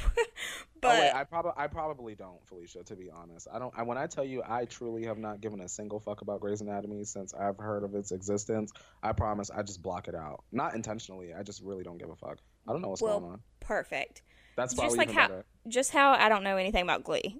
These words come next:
Speaker 1: Like, I didn't intentionally
Speaker 2: Oh my
Speaker 1: block it
Speaker 2: God,
Speaker 1: out.
Speaker 2: good.
Speaker 1: I just
Speaker 2: Girl,
Speaker 1: don't know
Speaker 2: we
Speaker 1: anything
Speaker 2: gotta,
Speaker 1: about Glee.
Speaker 2: we gotta talk about some things. <laughs>
Speaker 1: But, um, <laughs> but so my mom has also never, I'm, I'm rewatching it with her 'cause she's never,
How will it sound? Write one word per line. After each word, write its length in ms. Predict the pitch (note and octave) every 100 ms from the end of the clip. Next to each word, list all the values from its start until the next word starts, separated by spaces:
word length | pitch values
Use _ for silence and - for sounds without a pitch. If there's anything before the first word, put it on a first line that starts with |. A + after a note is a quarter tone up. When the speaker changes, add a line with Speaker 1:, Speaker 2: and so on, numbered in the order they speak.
| -
Speaker 1:
Like, 260 | G3+ F3+ -
I 120 | - A3
didn't 180 | A3+
intentionally 400 | A3 A#3+ B3+ G#3
Speaker 2:
Oh 120 | G3+ G3
my 80 |
Speaker 1:
block 160 | G3+ G#3
it 100 | G3+
Speaker 2:
God, 20 |
Speaker 1:
out. 240 | G3+ G3+ D#3
Speaker 2:
good. 140 | A2+ _ _ _ _ _ _ _
Speaker 1:
I 120 | - A3
just 160 | A#3 A3
Speaker 2:
Girl, 100 | G3+
Speaker 1:
don't 80 |
know 100 | G3
Speaker 2:
we 60 | G3
Speaker 1:
anything 180 | G3+ F#3
Speaker 2:
gotta, 100 | E3+ D3+
Speaker 1:
about 60 |
Glee. 140 | - C#3+
Speaker 2:
we 60 | -
gotta 160 | A#2+
talk 160 | B2+ A#2
about 180 | G#2+ G2+
some 140 | G2+
things. 440 | A2 G2+ G2 G#2+ - - C#3+ F5 - A#3+
<laughs> 40 |
Speaker 1:
But, 380 | A#3+ A3 G#3 F3
um, 400 | A3 A3 G#3 G#3 D#4+ -
<laughs> 680 | D4+ F4 - - - - -
but 260 | - A#3 -
so 260 | - A#3 A3+
my 200 | A#3+ B3+
mom 340 | A#3 A#3+ B3
has 180 | B3 A3 F#3+
also 280 | G#3 A3
never, 380 | G3+ F#3+ F#3+ F#3 -
I'm, 240 | G#3+ A3 -
I'm 200 | A3 A3
rewatching 420 | A3 G#3 G3 -
it 80 | F3+
with 120 | F3
her 200 | - D#3+
'cause 140 | - F#3+
she's 240 | G3 G3+
never, 340 | F#3 F3+ F3